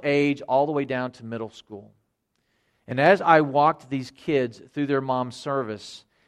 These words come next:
I took them right to the Raven. And I said this, I said, "She's gonna miss your graduation.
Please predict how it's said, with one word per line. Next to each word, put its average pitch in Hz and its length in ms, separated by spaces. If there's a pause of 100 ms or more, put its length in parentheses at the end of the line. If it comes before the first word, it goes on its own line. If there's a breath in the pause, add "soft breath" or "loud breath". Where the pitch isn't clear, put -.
(160)
I 135 120
took 185 300
them 117 400
right 135 440 (240)
to 117 320 (300)
the 120 100
Raven. 113 440 (1600)
And 120 100
I 123 100
said 127 320
this, 127 240
I 135 60
said, 127 200
"She's 139 240
gonna 143 180
miss 135 300
your 147 100
graduation. 120 800